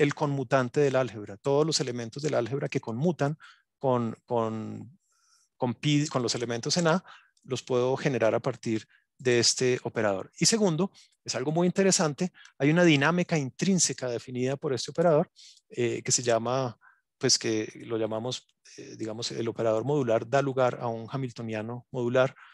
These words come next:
Es, si ustedes toman el logaritmo de este operador que es positivo, pues obtienen un hamiltoniano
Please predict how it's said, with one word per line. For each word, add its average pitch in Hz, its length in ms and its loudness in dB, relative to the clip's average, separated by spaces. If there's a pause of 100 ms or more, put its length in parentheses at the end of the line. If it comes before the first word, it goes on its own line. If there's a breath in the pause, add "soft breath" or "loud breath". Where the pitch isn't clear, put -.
(140)
Es, 110 120 -2
si - 260 -2
ustedes 135 260 2
toman 165 280 2
el 160 80 -2
logaritmo 147 480 2
de 139 60 -2
este - 160 -6
operador 123 340 -2
que - 80 -8
es - 40 -12
positivo, 165 400 -2
pues - 160 -4
obtienen 127 360 -2
un 139 100 -6
hamiltoniano 151 580 0